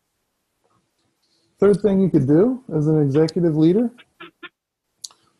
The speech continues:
work with the willing. What do I mean by the willing? Well, the willing are what your pilot was made of.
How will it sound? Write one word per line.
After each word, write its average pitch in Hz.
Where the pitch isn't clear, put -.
work 190
with 247
the 196
willing. 147
What 175
do 202
I 208
mean 185
by 175
the 160
willing? 127
Well, 165
the 156
willing 220
are 160
what 165
your 156
pilot 175
was 139
made 143
of. 196